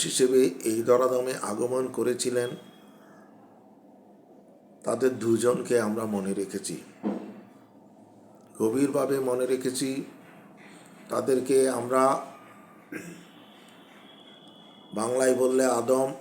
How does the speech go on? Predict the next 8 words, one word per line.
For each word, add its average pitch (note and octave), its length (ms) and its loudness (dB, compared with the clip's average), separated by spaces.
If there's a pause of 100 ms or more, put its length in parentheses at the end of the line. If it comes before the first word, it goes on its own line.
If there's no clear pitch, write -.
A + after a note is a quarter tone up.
(240)
এবং B2 160 2 (120)
হাওয়া B2 240 6 (440)
আলাইহিস B2 320 0
সালাম B2 180 -2 (120)
বলি, B2 200 2 (760)
বা A2+ 100 -4 (120)
মুসলমানদের A#2+ 680 -2
নজরে A#2 340 0